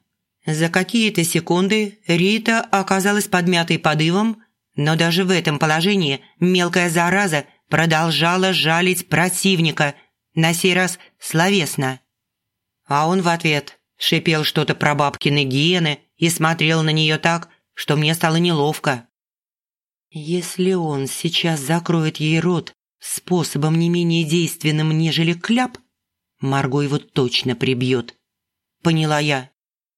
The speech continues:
Собрав в кулак силы, поднялась с пола вместе со сковородой. Я вовсе не собиралась пускать её в ход,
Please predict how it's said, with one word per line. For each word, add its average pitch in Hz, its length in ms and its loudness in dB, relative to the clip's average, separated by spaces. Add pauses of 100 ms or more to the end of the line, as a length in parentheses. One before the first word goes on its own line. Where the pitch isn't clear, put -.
(760)
Собрав 190 560 -2
в - 160 -12
кулак 139 380 -2
силы, 208 520 -2 (300)
поднялась 185 540 0
с - 40 -10
пола 175 400 -2
вместе 185 440 0
со 170 140 -2
сковородой. 147 800 -2 (380)
Я 135 380 -2
вовсе 175 420 0
не 202 140 2
собиралась 190 580 0
пускать 160 440 -2
её 170 180 0
в 170 60 -12
ход, 139 360 -2